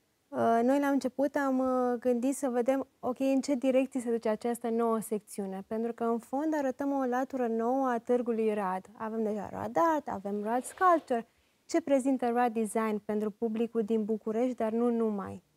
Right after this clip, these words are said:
Ce statement avem? Și atunci ne-am dorit foarte mult să legăm și într-o zonă artistică, să aducem un obiect de design care e făcut de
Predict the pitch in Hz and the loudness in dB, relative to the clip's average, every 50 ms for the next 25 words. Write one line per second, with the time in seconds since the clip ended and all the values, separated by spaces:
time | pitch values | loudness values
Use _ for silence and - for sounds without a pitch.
0 | _ _ - 294 285 - - - 262 247 233 - 214 208 202 202 202 196 196 196 | _ _ 2 2 2 2 2 4 4 4 4 2 -2 -6 -6 -6 -6 -8 -8 -10
1 | 214 208 - _ _ _ _ _ _ _ _ _ _ 294 302 302 349 339 339 330 | -12 -12 -14 _ _ _ _ _ _ _ _ _ _ -2 0 0 2 2 2 2
2 | 311 285 294 294 330 - - 339 320 320 - 294 277 277 285 302 294 - 320 285 | 4 4 4 4 4 4 4 2 4 4 4 2 4 4 2 0 2 2 2 4
3 | 285 269 247 262 269 285 311 277 - 311 285 285 285 277 262 247 - 277 285 294 | 4 2 2 0 0 0 -2 0 0 -2 0 2 0 0 0 0 -2 -2 0 0
4 | 294 285 269 - - 247 254 240 - _ 269 262 233 - - _ 208 - - - | 0 0 -2 -2 -2 -2 -2 -4 -4 _ 0 0 0 -2 -4 _ -12 -12 -12 -12
5 | - 214 208 - - 220 208 226 233 - 294 277 277 269 262 233 214 233 247 240 | -12 -12 -10 -6 -6 -4 -4 -2 -2 0 0 0 2 2 0 0 2 0 0 0
6 | 262 247 226 233 233 226 214 220 214 220 233 262 277 262 - 262 240 233 233 233 | 0 -2 -2 -2 -2 -2 -2 -4 -4 -2 -2 -2 -2 -2 -2 -2 0 0 0 -2
7 | 226 - - 214 - _ 233 240 208 208 214 208 208 196 202 | -2 -4 -6 -8 -4 _ 0 0 2 2 2 2 2 0 0